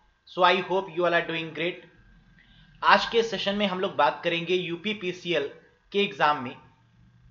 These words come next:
एक बहुत ही important topic पूछा जाता है और वो है एल्गोरिथम। Previous year में भी पूछा गया और इस बार भी पूछे जाने की पूरी, पूरी chances हैं। क्या होता है एल्गोरिथम basically?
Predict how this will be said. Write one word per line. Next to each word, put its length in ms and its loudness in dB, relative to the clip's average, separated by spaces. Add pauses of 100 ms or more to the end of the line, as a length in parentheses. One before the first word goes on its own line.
(440)
एक 320 2
बहुत 280 2
ही 80 0
important 460 0
topic 340 -2
पूछा 220 -6
जाता 300 -2
है 100 -2
और 120 2
वो 180 -4
है 260 -10 (240)
एल्गोरिथम। 600 0 (1500)
Previous 440 4
year 180 4
में 140 -2
भी 80 0
पूछा 340 -2
गया 440 -2
और 100 2
इस 140 0
बार 220 6
भी 160 -4
पूछे 340 -4
जाने 260 2
की 160 -8
पूरी, 360 -4
पूरी 260 -2
chances 440 -4
हैं। 160 -20 (640)
क्या 120 6
होता 320 4
है 120 2
एल्गोरिथम 640 0
basically? 400 -14